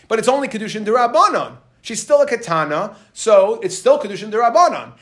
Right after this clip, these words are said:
Yet, so Midaraisa, who is Yarishin her? The father's estate. Midaraisa, Avua Yarisla. Midarabanan,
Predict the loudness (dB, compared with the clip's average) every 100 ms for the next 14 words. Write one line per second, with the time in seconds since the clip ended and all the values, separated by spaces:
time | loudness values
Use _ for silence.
0 | _ -2 0 0 -4 -6 -4 -2 0 -2
1 | -4 -6 -8 -10 -4 -2 -2 -4 -10 -12
2 | -8 -2 0 -2 -4 -8 -2 -2 -2 -8
3 | -12 -10 -10 -10 -18 _ _ 0 2 2
4 | 0 0 0 0 -2 -4 -6 -2 2 2
5 | 2 0 -4